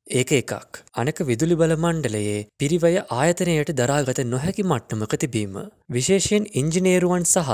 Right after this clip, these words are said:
ඉහළ තරතුරු දරන්නන්ට විශාල ප්‍රමාණයේ වැටුප් දීමනා හා පහසුකම් ලබා දීම නිසා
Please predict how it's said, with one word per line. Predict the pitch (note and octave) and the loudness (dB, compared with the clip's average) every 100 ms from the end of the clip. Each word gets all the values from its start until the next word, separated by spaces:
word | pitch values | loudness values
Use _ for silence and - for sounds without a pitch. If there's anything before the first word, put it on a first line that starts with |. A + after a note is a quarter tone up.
| G#2+ A#2 - | 0 -2 -8
ඉහළ | - D3 G3+ | -6 0 2
තරතුරු | G#3 E3+ E3 F3+ F3 | 2 2 2 0 0
දරන්නන්ට | B2+ D3 D3 G#2+ G#2+ - - _ | 2 2 2 -2 -4 -6 -8 _
විශාල | B2 A#2+ C3 A#2+ | -4 0 2 2
ප්‍රමාණයේ | - A2+ A2+ G#2+ C#3+ B2+ | 0 -2 0 0 -2 0
වැටුප් | A2+ A2+ F3 - | -2 0 -4 -4
දීමනා | C3+ C#3+ D3 C#3+ C#3+ | 0 0 2 0 0
හා | - B2+ G#2 A2 - | 0 0 -2 -8 -6
පහසුකම් | - F3+ G3 - G3 F3 | 0 2 2 0 -2 2
ලබා | D3+ C3+ C3+ | 2 4 4
දීම | A#2+ A#2 A#2+ | 4 0 2
නිසා | C3+ - A2 G#2+ | 0 0 0 -4